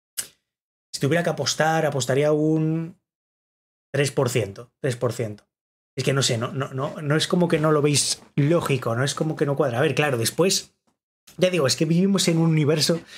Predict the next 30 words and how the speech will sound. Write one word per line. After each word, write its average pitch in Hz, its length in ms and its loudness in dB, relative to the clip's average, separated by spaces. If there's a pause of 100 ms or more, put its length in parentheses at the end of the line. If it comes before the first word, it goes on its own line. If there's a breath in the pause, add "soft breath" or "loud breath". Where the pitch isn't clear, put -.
(240 loud breath)
después 123 260 0
de 214 60 4
lo 202 80 2
que 180 80 2
pasó 160 220 0
entre 143 240 2
Gata 139 220 0
y 135 60 2
Reborn, 123 480 0
Reborn 123 340 0
siendo 127 280 -2
tan 135 180 -2
selectivo, 135 840 -2 (440)
él 135 180 2
no 147 100 -2
sale 127 280 -2
con 127 200 -2
cualquiera, 127 800 -2 (580)
que 139 80 2
Reborn 135 540 2
es 139 180 0
muy, 139 680 0 (840)
se, 139 200 -2
se 127 120 0
pintaba 143 460 2
de 160 180 2
que 139 80 -4
aquí 143 240 0
era 180 380 0 (160 loud breath)
inalcanzable. 120 880 -2